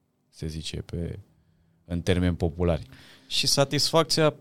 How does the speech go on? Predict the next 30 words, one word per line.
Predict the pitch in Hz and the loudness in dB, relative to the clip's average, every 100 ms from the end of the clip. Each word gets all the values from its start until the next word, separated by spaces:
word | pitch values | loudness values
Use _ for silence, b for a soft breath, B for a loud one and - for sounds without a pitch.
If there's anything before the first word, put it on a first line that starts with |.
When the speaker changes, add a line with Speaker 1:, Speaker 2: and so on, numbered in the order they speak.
| - | -14
Speaker 2:
pe | - | -10
care | 131 - 135 131 131 127 127 | -4 0 2 4 4 2 2
o | 127 | 4
avem | 131 127 120 147 | 4 4 4 4
noi | 143 147 139 139 175 | 4 4 4 4 2
este | 160 - 165 | 0 -2 -2
faptul | 156 - - 165 165 165 | -2 -6 -2 2 2 0
că | - | 0
îi | 156 151 | 0 2
vedem | 160 147 160 | 2 2 2
crescând | 151 151 - - 139 117 | 2 2 0 0 0 0
și | - | -4
putem | - - 135 147 | -8 -8 0 2
să | 147 147 | 4 4
Speaker 1:
Exact. | 147 | 4
Speaker 2:
le | |
dăm | 135 151 147 131 | 6 6 6 2
energia | 135 139 143 135 143 | 0 2 2 2 4
asta | 139 - 127 | 4 4 -2
pe | 127 | -2
care | - 131 | 0 2
noi | 127 135 135 | 4 6 8
avem | 135 117 127 123 | 6 4 0 0
bună | 123 127 131 151 160 b b b b | 2 2 4 0 -4 b b b b
și | - | -2
să | 156 160 | 2 4
nu | 180 | 4
fim | 170 160 | 2 2
influențați | 143 - 135 127 - 135 | 2 2 0 2 4 4
de | 117 | 4